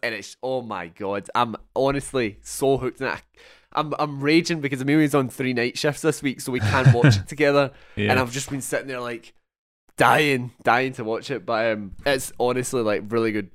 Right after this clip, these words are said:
Speaker 1: So if you, if anyone in the U K is wanting to watch it, it's on B B C iPlayer on the, the B B C Two, um, channel.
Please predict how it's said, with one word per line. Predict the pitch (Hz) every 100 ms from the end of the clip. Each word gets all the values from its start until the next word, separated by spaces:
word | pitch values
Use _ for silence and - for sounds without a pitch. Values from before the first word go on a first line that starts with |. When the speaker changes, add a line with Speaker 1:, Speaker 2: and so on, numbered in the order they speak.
| -
Speaker 1:
So | - 131
if | 127
you, | 139
if | 135 120
anyone | 131 135 120
in | 113
the | 110
U | 117
K | 117
is | 107
wanting | 92 107
to |
watch | 104 104
it, |
it's | 117
on | 113
B | 117
B | 104
C | 113
iPlayer | 95 104 - 107 104 -
on | - 107 98
the, | 98 98 -
the | 98 90 _ _ _ _ _ _ - 101
B | 120
B | 107
C | - 104 101 95 - _ _ _
Two, | - 110 107 113 - _ _ _ _ _ _ _ _
um, | - 101 98 95 90 90 _ _ _ _
channel. | - 120 104 107